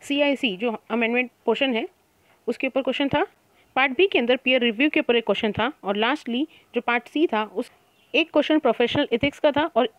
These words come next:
दूसरा question जो था वो था audit program के ऊपर based।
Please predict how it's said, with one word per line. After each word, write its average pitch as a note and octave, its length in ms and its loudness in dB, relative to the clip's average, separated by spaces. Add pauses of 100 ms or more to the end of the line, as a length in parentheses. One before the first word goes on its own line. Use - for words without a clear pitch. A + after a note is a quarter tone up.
दूसरा C4+ 280 0
question C4+ 320 0
जो A#3 120 2
था A3+ 140 2
वो A#3+ 140 0
था C4+ 120 -2
audit A#3+ 340 -2
program G#3 340 2
के G3+ 100 -4
ऊपर G3 180 0
based। D#3 320 -6